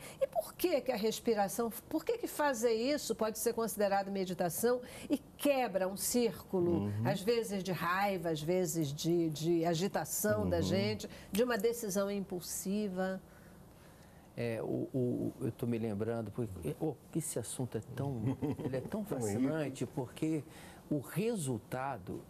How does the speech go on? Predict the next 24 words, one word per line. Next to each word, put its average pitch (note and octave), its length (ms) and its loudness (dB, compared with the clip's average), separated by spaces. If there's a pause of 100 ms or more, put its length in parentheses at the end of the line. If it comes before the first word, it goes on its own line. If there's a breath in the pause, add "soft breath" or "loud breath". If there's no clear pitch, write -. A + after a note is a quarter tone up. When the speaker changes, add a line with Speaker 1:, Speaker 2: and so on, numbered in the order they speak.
(420 loud breath)
Speaker 3:
é, C#3 180 -2
é D#3 100 0
impressionante. D#3 960 -2
Tem E3+ 160 -2
um F#3 80 -2
documentário D3 840 -2 (360 loud breath)
que C3+ 100 -4
foi C3 160 -2
feito B2 480 -4
numa A#2+ 180 0
prisão A#2 360 -2
norte-americana, A#2 920 -2 (540 loud breath)
aon-, B2 340 -2
que - 160 -2
é D3 60 0
a D3 80 -2
meditação A#2 640 -4
Vipassana, A#2 840 -2 (540 loud breath)
aonde C3 760 0
eles C#3 360 0
fizeram B2+ 840 0 (220)
com E3 340 0 (600)
presidiários, C3+ 840 -2
né, B2+ 300 0